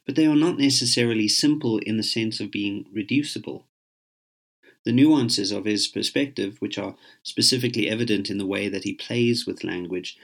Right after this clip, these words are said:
need to be noted and extrapolated, perhaps with even more care than Chesterton allowed in his readings of others. This, then, is the only point on which my own hermeneutic approach differs from Chesterton's. I have endeavoured, to the best of my ability, to render his opinions with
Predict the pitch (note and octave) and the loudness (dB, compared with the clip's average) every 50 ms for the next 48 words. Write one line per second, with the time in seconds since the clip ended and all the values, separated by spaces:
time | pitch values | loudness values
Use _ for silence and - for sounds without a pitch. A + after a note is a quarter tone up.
0 | - - _ _ - - C3+ C#3 C3+ B2 C3 C3 A#2+ A2+ A2 G#2+ G#2 G#2 - - | -20 -20 _ _ -4 0 0 0 0 0 0 0 0 2 2 2 0 0 -2 -4
1 | F#2+ - G2+ G2+ G2+ G#2 - - - C#3+ C#3+ C#3 - A#2+ G#2 F#2 F#2+ F#2 - F2+ | -6 -4 -4 -4 -6 -6 -8 -6 -4 -4 -4 -4 -4 -6 -6 -6 -6 -8 -10 -12
2 | - _ - F3+ C#3+ C#3 E3 E3+ F3 - D3+ C#3+ C#3 - - D3 D3 C#3 C#3 B2+ | -12 _ -6 -6 -4 -2 -4 -4 -2 0 0 0 -2 -2 -4 -4 0 0 2 2
3 | B2 C3 D#3+ G#3+ A#3+ - - - G2 F#2+ F#2 F#2+ G2+ G#2 - G#2 G#2 - - A2+ | 4 2 2 0 -2 -4 -2 -2 -2 -2 -2 -4 -4 -4 -4 -4 -4 -4 -6 -6
4 | G#2+ - G2+ G2 G2 F#2+ F#2+ F#2 F#2 F#2 F#2+ G2 - - G#2 G2+ G#2 G2 F#2+ G2 | -6 -6 -6 -6 -6 -6 -6 -6 -6 -6 -6 -8 -8 -6 -6 -4 -4 -4 -4 -4
5 | G2+ F#2+ F#2+ F#2+ F#2+ G2 G2 G2 F2+ F2+ F2+ F2+ F#2 - - - - - _ _ | -4 -4 -4 -4 -4 -6 -6 -6 -6 -6 -6 -8 -6 -8 -8 -8 -10 -12 _ _
6 | _ _ _ _ _ _ _ _ _ _ - C#3+ F#3 F#3+ - - D3 C3 B2+ A#2+ | _ _ _ _ _ _ _ _ _ _ -4 -2 0 0 2 2 2 4 4 2
7 | A#2+ A#2+ A#2+ A#2+ B2 B2 A#2 A2 - B2+ A#2+ A2 G#2+ A2 G2+ G2+ G#2 G2+ - - | 2 2 2 2 4 2 2 0 0 -2 -2 -2 -2 -4 -2 -2 -2 -2 -2 -4
8 | G#2+ G#2+ - A#2 B2 A#2+ A#2+ A#2+ B2 A2 A2 G#2 G2+ G#2 G#2+ - - G2 - - | -4 -2 -2 0 2 2 2 2 0 0 0 0 0 0 -2 -2 -4 -8 -8 -8
9 | - - - G#2+ G#2 G2 - - - - D3 D#3 - C3+ A#2 A#2+ - - G2 G2 | -12 -6 -6 -4 -4 -4 -4 -6 0 0 0 2 2 0 -2 -2 -2 -2 -4 -2
10 | F#2+ - F#2+ - - - - - - - F#2 F2 - - - _ _ _ - - | -2 -2 -2 -4 -4 -6 -8 -12 -10 -10 -10 -8 -10 -12 -14 _ _ _ -20 -20
11 | - _ _ - C#3 C#3 D3 D3+ C#3+ C#3+ C#3 C3+ B2 C#3 D#3 D#3+ D3 C#3 B2 A2+ | -20 _ _ -4 -2 0 0 2 4 6 6 6 6 4 2 2 2 2 0 0
12 | A#2 - - _ _ - - - B2+ C3 B2 B2 C#3+ C#3+ D3 D3 - - - B2 | -2 -6 -16 _ _ -10 -8 -4 -2 -2 -2 0 0 0 0 0 0 -2 -2 -2
13 | B2+ A#2+ A2+ A2 G#2 - A2 G#2 G#2+ G#2+ G#2 - A2 G#2 - G#2+ G2+ G#2+ G#2+ A2 | -2 0 0 0 -2 0 0 0 0 0 -2 -4 -6 -6 -4 -4 -2 -2 0 -2
14 | A2+ A2 A2+ A2 A#2 G#2 G#2 G#2+ G#2 - - G#2+ G2+ G#2 G2+ G2+ G2 - A2 G#2+ | 0 -2 -2 -2 -2 -2 -4 -4 -8 -6 -4 -2 0 0 0 -2 -4 -4 -6 -6
15 | - | -6